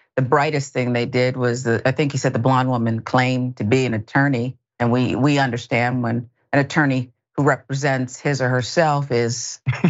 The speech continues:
Speaker 1: you know,
Speaker 2: Right.
Speaker 1: has a full court client, perhaps
Speaker 2: That's
Speaker 1: you
Speaker 2: right.
Speaker 1: call Rudy Giuliani to help next time. But I find it ironic.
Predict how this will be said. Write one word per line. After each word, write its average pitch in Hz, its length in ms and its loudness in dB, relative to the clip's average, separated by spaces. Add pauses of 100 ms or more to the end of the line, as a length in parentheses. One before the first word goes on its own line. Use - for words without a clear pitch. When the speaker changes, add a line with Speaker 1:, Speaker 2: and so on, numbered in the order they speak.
(220)
Speaker 1:
you - 60 0
know, - 60 2
Speaker 2:
Right. - 260 -4
Speaker 1:
has 208 160 2
a 180 40 -6
full 160 240 0
court 123 280 -4
client, 156 480 0
perhaps 139 180 2
Speaker 2:
That's 156 160 0
Speaker 1:
you 127 60 -2
Speaker 2:
right. 62 100 -2
Speaker 1:
call 135 260 -2 (260)
Rudy 139 220 0
Giuliani 117 680 2
to 117 60 -2
help 120 400 0
next 131 360 -2
time. 123 320 2
But 127 160 -2 (580)
I 269 220 2
find 302 260 0
it 269 80 0
ironic. 240 540 -2